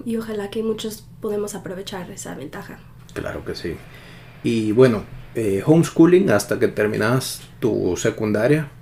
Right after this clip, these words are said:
Speaker 2: Y
Speaker 1: No, todo, eh, hasta la prepa.
Speaker 2: Sí, bueno, se-, secundaria, high school, como, como le dicen en Estados Unidos, ¿no?
Speaker 1: Oh.
Speaker 2: Prepa en
Speaker 1: Ujú.
Speaker 2: México,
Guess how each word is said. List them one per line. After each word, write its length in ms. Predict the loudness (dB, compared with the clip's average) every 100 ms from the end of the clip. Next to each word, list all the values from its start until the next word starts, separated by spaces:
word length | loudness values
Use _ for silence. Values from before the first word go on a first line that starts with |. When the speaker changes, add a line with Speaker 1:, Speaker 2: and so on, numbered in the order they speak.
| -2
Speaker 2:
Y 120 | 0
Speaker 1:
No, 160 | 2 0
todo, 520 | -2 -2 0 -2 -4 -6
eh, 320 | -8 -6 -6 -10 -12
hasta 480 | -14 -12 -10 -8 -8
la 140 | -8 -8
prepa. 320 | -10 -8 -12 -14 -20 -18 -8
Speaker 2:
Sí, 200 | 0 0
bueno, 320 | 0 -4 -4
se-, 220 | -8 -6
secundaria, 640 | -4 -4 -2 4 8 8 6
high 200 | 4 2
school, 300 | 2 -4 -4 -8 -18 -16 -4
como, 340 | -4 -2 -4
como 220 | -4 -4
le 120 | -2
dicen 220 | -4 -4 -6
en 40 |
Estados 320 | -4 -2 -2
Unidos, 280 | -2 -4 -4
¿no? 200 | -6 -8 -10 -12 -8
Speaker 1:
Oh. 60 | 4
Speaker 2:
Prepa 480 | 8 8 8 4 2
en 120 | -2
Speaker 1:
Ujú. 60 | 2
Speaker 2:
México, 520 | 4 4 4 2 -2